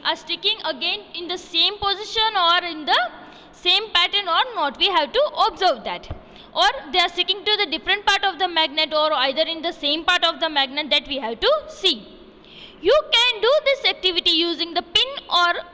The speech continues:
iron nails in place of iron filings, and also with the magnet of different shapes. See what they are telling, that this activity, there is no need of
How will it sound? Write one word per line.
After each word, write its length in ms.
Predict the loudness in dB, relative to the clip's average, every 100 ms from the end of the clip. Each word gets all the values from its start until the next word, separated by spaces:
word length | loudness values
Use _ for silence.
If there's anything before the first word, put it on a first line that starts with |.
| -20 -20 -8 0
iron 460 | 2 2 0 0
nails 380 | 2 2 0 -8 -8
in 160 | -8
place 420 | -2 2 2 2 0
of 200 | 0 0 -2
iron 320 | 0 -2 0
filings, 480 | 2 2 -2 -10 -18 -20 -8
and 140 | -2 2
also 300 | 2 2 0 0
with 100 | -2
the 80 |
magnet 480 | 0 2 2 0 2 0
of 100 | 0
different 420 | -8 -6 -8 -6
shapes. 400 | -2 -2 -2 -8 -20 -20 -8
See 140 | -6
what 240 | 0 -2 2
they 80 | -2
are 120 | 2
telling, 320 | 0 0 0
that 340 | 0 0 -6 -8
this 220 | -6 -2
activity, 580 | -2 -2 -4 -2 2 0 0 -10 -16 -2
there 80 | 0
is 140 | 0
no 300 | -2 0 0
need 260 | 2 0
of 100 | 0